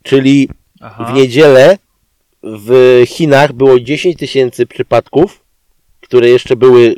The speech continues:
Speaker 1: ch-, jeszcze chorych ludzi, gdzie we Włoszech w tym samym momencie było osiemnaście tysięcy przypadków. No to jest i, i też zaznaczając, że w tym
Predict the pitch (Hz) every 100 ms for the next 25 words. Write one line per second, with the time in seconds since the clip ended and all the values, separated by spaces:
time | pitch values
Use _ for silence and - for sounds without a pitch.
0 | - - - - - 110 120 - - 131
1 | 120 120 104 117 196 _ _ _ _ _
2 | - _ _ 110 107 143 139 131 147 170
3 | 156 - 135 151 156 147 143 151 156 139
4 | 139 127 139 139 143 - 139 - - 143
5 | 139 123 98 - _ _ - 101 104 -
6 | - - _ _ _ _ _ _ _ _
7 | 110 120 120 - 135 135 131 - - 151
8 | 147 - 151 147 120 156 127 139 127 135
9 | - 131 143 208 _ _ _ _ _ 110
10 | 123 131 - - 156